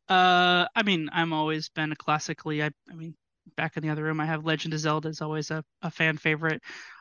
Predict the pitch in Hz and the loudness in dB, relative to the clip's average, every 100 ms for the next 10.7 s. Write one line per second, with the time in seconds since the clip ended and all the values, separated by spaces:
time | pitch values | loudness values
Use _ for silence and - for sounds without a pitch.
0 | - 165 156 151 139 147 - 147 135 78 | -4 2 4 2 0 -6 -6 -6 -6 -10
1 | - - 165 160 160 - 156 151 151 151 | -8 -2 0 2 0 -2 -4 0 0 2
2 | 151 156 - - - _ _ - 170 151 | 2 0 -4 -8 -14 _ _ -16 -14 -12
3 | 165 180 180 _ _ - 151 - - 160 | -12 -14 -16 _ _ -8 -8 -6 -4 -2
4 | 160 - - - - - 160 151 147 147 | -4 -10 -16 -18 -4 4 6 8 6 4
5 | - 185 202 196 190 180 190 175 160 156 | 2 2 2 4 2 2 2 2 4 2
6 | 156 156 151 147 156 151 151 156 156 160 | 2 -2 -6 -6 -6 -4 -4 -4 -6 -8
7 | 160 - - 170 170 165 - 165 - 180 | -12 -12 -4 2 4 2 2 0 0 -2
8 | 175 175 196 220 - - 180 - 165 156 | 0 0 -2 -6 -8 -10 -12 -2 -2 0
9 | 160 156 151 - 160 156 156 151 - 156 | 2 2 0 -2 -2 -2 -4 -6 -4 0
10 | 156 147 156 156 165 - | 0 2 2 2 0 -4